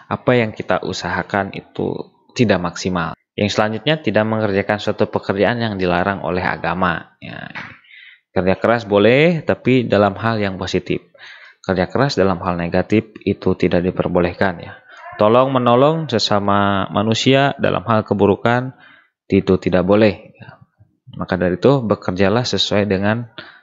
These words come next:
aturan agama. Bekerjalah sesuai dengan apa yang diperintahkan oleh Allah. Berdagang, atau menjadi karyawan yang baik, ataupun yang lainnya,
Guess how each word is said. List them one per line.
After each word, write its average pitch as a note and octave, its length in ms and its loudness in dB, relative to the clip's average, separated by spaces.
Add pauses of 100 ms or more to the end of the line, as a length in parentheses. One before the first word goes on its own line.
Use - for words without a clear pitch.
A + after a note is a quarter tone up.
(180)
aturan G2 800 -2
agama. F2+ 720 -2 (240)
Bekerjalah F2+ 800 -2 (320)
sesuai G2+ 640 2
dengan G2 320 -4 (480)
apa - 320 -2
yang G#2 160 0
diperintahkan F2 800 -4
oleh D2+ 160 -4
Allah. E2+ 320 -4 (240)
Berdagang, G2+ 1400 0 (540)
atau F2 400 -8 (320)
menjadi F2+ 320 0
karyawan F2+ 400 0
yang F2 160 -4
baik, G2+ 320 0
ataupun A#2 400 -2
yang G2+ 160 -2
lainnya, A#2+ 560 0